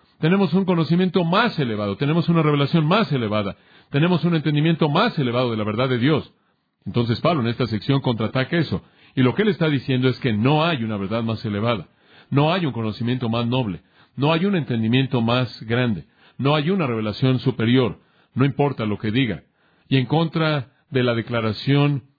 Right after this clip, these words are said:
atractiva de que un sistema más elevado era ofrecido por esta nueva enseñanza, él enfatizó que todos los tesoros de la sabiduría y el conocimiento están en Cristo,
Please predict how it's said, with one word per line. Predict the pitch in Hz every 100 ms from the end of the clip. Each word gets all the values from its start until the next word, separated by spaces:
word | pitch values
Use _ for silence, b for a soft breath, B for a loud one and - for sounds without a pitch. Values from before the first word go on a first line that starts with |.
| _
atractiva | 127 123 123 113 139 143 139
de | 117
que | 107 139
un | 139
sistema | 135 113 - 131 131 131
más | 123 127
elevado | 127 113 120 127
era | 120
ofrecido | - 110 95 - 123 123 120 b b -
por | 117
esta | 127 117 123
nueva | 107 117 120
enseñanza, | 110 - 98 113 123 123 117 b b b b
él | - 139
enfatizó | 208 151 143 127 113 156
que | 135
todos | 117 165 190
los | 143 -
tesoros | 123 151 165
de | 143
la | 123
sabiduría | 107 107 98 107 139
y |
el | 151
conocimiento | 131 113 101 104 139 143
están | 120 - 127 131 139
en | 135
Cristo, | 135 147 139 - 92